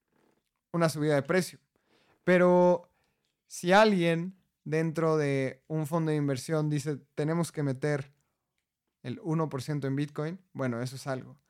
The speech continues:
Si tu tío o tu tía que invierten en la bolsa de valores dicen,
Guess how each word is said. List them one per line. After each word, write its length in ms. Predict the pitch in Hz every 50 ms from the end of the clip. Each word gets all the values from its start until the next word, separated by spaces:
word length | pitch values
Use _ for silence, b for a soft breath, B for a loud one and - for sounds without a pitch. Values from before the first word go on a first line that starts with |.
| _ _ _ _ _ _
Si 760 | - - 151 147 143 143 143 143 139 143 143 139 139 135 131 135
tu 100 | 143 135
tío 420 | 135 _ 180 185 185 180 170 160
o 160 | 147 143 139
tu 140 | 127 - 131
tía 380 | - - 156 160 151 143 139 143
que 100 | - 139
invierten 340 | 131 131 139 135 - 143
en 60 | 139 135
la 80 | 131
bolsa 240 | 131 131 135 - 147
de 60 | 135
valores 360 | 127 123 127 131 127 127 120
dicen, 320 | 123 127 120 - 127 120